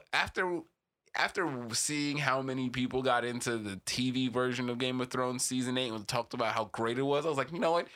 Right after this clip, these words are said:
You guys deserve." You know, I, I'm pretty sure that's why George R R Martin is like, "Ah, fuck these guys."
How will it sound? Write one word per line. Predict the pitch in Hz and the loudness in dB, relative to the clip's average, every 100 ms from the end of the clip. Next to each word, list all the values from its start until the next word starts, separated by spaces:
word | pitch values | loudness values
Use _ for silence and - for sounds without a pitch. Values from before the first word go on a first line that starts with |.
| - - | -18 -4
You | |
guys | 247 - | 0 0
deserve." | 120 98 113 110 104 98 - _ _ _ | 0 0 2 2 0 -4 -10 _ _ _
You | 143 | 4
know, | 151 156 156 147 - - | 6 6 6 2 0 2
I, | 175 | 4
I'm | 170 190 | 4 2
pretty | 262 247 | 4 4
sure | 202 | 4
that's | 160 151 | 4 4
why | 135 | 2
George | 127 123 | 4 4
R | 120 113 | 4 4
R | 110 | 4
Martin | 110 104 104 | 2 2 0
is | |
like, | 107 110 | 0 2
"Ah, | 120 | 0
fuck | - 98 | 0 -6
these | - 92 | -6 -2
guys." | 92 90 95 | 0 0 -4